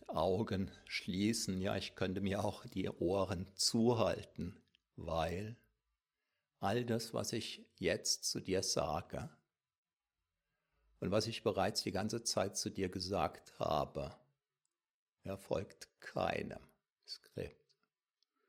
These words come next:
sondern es folgt zum einen meiner Intuition und zum anderen meiner seit Jahrzehnten trainierten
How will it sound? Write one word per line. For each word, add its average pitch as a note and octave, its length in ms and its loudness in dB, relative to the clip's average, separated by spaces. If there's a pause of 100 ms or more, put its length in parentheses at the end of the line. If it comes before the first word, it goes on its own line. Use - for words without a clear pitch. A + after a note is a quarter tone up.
(380)
sondern G2 420 2
es A2 160 -2
folgt - 680 4
zum G2+ 240 0
einen G2 380 2
meiner G2 320 0
Intuition G2+ 1000 2 (1600)
und G2+ 180 -2
zum G#2 240 4
anderen G#2 960 4 (480)
meiner F2+ 560 -2
seit F#2 440 -6 (120)
Jahrzehnten G2 1040 2 (880)
trainierten G2 920 0